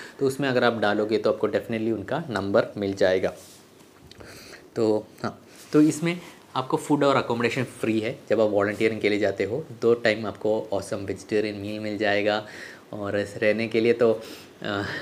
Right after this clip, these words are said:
<laughs> एक आदियोगी आलय में डॉर्मेटरी होगा। तो मैं कहूँगा कि आप एक योगा मैट ले जाओ, थोड़ा, जो थोड़ा थिक हो, ताकि वो आपका योगा मैट और आप उसमें सो भी जाओगे। थोड़ा मच्छर का प्रॉब्लम रहता है तो ओडोमोस ज़रूर लेना,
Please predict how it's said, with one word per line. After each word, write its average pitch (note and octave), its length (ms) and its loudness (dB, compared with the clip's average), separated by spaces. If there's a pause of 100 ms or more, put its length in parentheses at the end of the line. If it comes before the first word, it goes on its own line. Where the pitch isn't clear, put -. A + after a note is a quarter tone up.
(140)
<laughs> - 400 -12
एक A2 160 0
आदियोगी A2+ 440 2
आलय G#2+ 220 0
में A2 140 -2
डॉर्मेटरी A2+ 400 0
होगा। A2 240 0
तो A2+ 220 0
मैं A2+ 180 -4
कहूँगा B2 320 2
कि B2 180 2
आप A2+ 140 4
एक A#2 160 0
योगा G#2 260 4
मैट B2+ 160 0
ले A2 140 4
जाओ, A2+ 280 0 (420)
थोड़ा, A2+ 300 2 (540)
जो A#2+ 80 4
थोड़ा A#2 260 2
थिक - 340 0
हो, C#3 180 4 (440)
ताकि A2+ 260 2
वो A2 200 4
आपका A#2+ 240 6
योगा A2+ 320 8
मैट B2+ 280 2
और A2+ 200 4
आप A2 180 2
उसमें A2+ 220 -2
सो A2 160 0
भी A2 140 2
जाओगे। G#2 400 2 (400)
थोड़ा C3+ 120 8
मच्छर C3+ 280 8
का C#3 100 8
प्रॉब्लम C3 300 8
रहता B2 220 6
है B2+ 120 8
तो B2+ 420 4
ओडोमोस A#2+ 420 4
ज़रूर B2 240 6
लेना, A#2+ 360 4